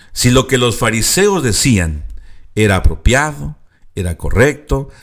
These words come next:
si había que guardar todo aquello. Y la respuesta acertada de Jesús fue, "Hagan lo que ellos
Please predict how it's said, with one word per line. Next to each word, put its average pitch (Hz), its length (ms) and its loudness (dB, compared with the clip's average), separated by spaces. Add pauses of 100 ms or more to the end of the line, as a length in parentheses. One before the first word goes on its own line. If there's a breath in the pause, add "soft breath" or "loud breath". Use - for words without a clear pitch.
si - 180 -2
había 107 240 -2
que 120 100 -4
guardar 98 640 -2
todo 90 200 2
aquello. 73 460 -4 (1300 loud breath)
Y 113 100 2
la 113 120 2
respuesta 175 720 0
acertada 151 880 -2
de 131 120 0
Jesús 104 400 0
fue, - 500 -2 (1040 soft breath)
"Hagan 107 520 0 (400)
lo 101 260 0
que 104 200 2
ellos 98 560 -2